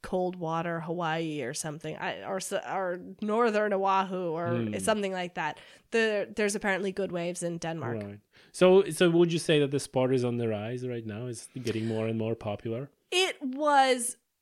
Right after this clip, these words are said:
Speaker 1: exploding in popularity over the last few years. It was the fastest growing water sport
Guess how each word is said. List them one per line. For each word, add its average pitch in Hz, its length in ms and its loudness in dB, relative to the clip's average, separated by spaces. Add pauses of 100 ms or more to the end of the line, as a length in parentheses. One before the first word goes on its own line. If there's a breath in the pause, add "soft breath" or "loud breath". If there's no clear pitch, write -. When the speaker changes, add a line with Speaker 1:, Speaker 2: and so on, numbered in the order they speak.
(120)
Speaker 1:
exploding 254 1700 0
in 196 220 -2
popularity 185 920 -4
over 208 220 -2
the 202 120 -2
last 180 340 -2
few 226 280 -4
years. 185 460 -8
It 220 120 0
was 226 120 -4
the 220 120 -4
fastest 254 560 0
growing 220 380 0
water 196 300 0
sport 185 500 -4